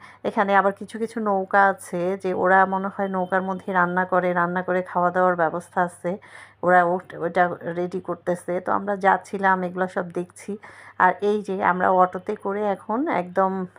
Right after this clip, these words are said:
ব্রিজের ওখানে যাব। ওই যে দেখা যাচ্ছে দূরে ব্রিজ।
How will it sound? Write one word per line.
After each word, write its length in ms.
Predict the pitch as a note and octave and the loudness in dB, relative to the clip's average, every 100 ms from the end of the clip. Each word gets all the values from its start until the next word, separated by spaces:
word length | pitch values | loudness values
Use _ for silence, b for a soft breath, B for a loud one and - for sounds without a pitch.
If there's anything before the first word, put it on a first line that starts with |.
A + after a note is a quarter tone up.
| - | -10
ব্রিজের 580 | F3 F#3 F3+ G3 F#3 F#3+ - | -6 -6 -4 -4 -4 -8 -14
ওখানে 340 | F3+ G3+ F#3 F3+ | -6 -4 -4 -2
যাব। 300 | E3+ F#3 A3+ - B B B _ _ _ _ _ - - | -2 0 -2 -4 B B B _ _ _ _ _ -16 -6
ওই 200 | G#3 A3 | -4 -2
যে 140 | F#3+ | 2
দেখা 280 | F#3 F3 G3+ | 4 2 2
যাচ্ছে 320 | F#3 F3+ - | -4 -6 -8
দূরে 300 | F3+ F#3 F#3 | -6 -2 -2
ব্রিজ। 340 | F#3 F3 A3 | -4 -6 -6